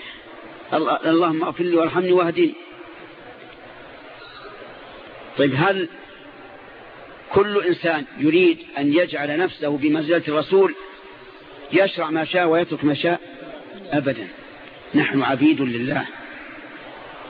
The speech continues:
متبعون لرسول الله صلى الله عليه وسلم.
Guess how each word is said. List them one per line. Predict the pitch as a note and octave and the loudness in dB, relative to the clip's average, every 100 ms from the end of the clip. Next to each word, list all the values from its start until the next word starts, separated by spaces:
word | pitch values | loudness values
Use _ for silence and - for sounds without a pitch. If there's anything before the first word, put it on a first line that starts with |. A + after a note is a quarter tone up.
| - | 2
متبعون | C#3 - D#3 D#3 E3+ D#3 | 2 2 0 4 4 2
لرسول | C#3 C3+ D#3+ D#3+ | 0 -2 -2 0
الله | D#3 E3 B2 - - - - - - - - - | 2 0 -2 -12 -16 -14 -14 -14 -14 -14 -14 -6
صلى | - D3 D3 | 0 2 4
الله | D#3+ D3 | 2 2
عليه | D#3 | 0
وسلم. | C#3+ - - | -2 -4 -6